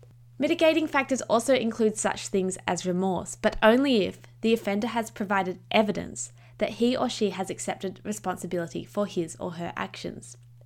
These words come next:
This might be, for example, a letter to the victim, or evidence given by the offender in court, or it could be actions of the offender following the offence which demonstrate remorse. Also, the offender must have acknowledged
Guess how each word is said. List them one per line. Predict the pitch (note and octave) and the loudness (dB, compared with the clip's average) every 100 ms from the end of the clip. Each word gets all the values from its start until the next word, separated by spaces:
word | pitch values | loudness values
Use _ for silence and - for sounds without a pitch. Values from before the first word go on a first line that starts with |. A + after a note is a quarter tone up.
| - - - - - | -20 -20 -20 -8 -2
This | B3 | 0
might | C4 B3 - | 2 2 4
be, | G3+ | 2
for | G3 G3 | 2 0
example, | F#3 F#3 F3 F#3+ F#3 - - - | 0 -2 -2 -2 -4 -4 -16 -4
a | F3+ | 0
letter | F3 E3+ F3+ F#3 - - | 0 -2 -4 -6 -6 -4
to | F#3+ | -2
the | F3+ | -2
victim, | D#3+ G#3 - C4+ C4+ C4 - - - | 0 -2 2 0 0 -4 -12 -20 -4
or | G#3 | 2
evidence | G3+ F3+ F#3 F#3 | 4 2 -2 -4
given | - G#3 A#3 | 0 2 4
by | G#3+ G#3 | 4 4
the | A3 | 4
offender | G#3+ G#3 G3+ G3+ | 4 0 0 -2
in | - F3+ | -4 -6
court, | - B3+ C4+ - - | -4 0 0 -2 -2
or | - D4+ D4+ - | 8 8 8 4
it | B3+ | -4
could | - A3+ | -2 0
be | A#3 - | 0 -2
actions | G3 - G#3 G3+ | -6 -4 -4 -2
of | |
the | G3 | -2
offender | F#3+ - F3+ F3+ - - | -2 -2 -4 -4 -6 -2
following | F#3+ F#3+ F#3 | 2 2 2
the | F3+ F3 | 0 -2
offence | F3 E3+ E3 - G3 | -2 -8 -8 -6 -6
which | F#3+ - | -6 -2
demonstrate | F3+ F3 - E3 - | 0 0 -4 -4 -4
remorse. | E3 F3+ F3+ D#3+ D3+ - - - - - - - - | -2 0 0 -2 -4 -8 -8 -20 -20 -20 -20 -2 4
Also, | D#4+ D#4+ G3+ F3 - - - - - | 6 6 -2 -4 -8 -20 -20 -8 2
the | B3+ | 2
offender | C4 C4+ C#4+ | 4 2 4
must | C4+ B3+ | 2 2
have | - A3 | -2 -2
acknowledged | F#3+ G3+ G3 G3 G3 - | 0 2 4 4 2 -2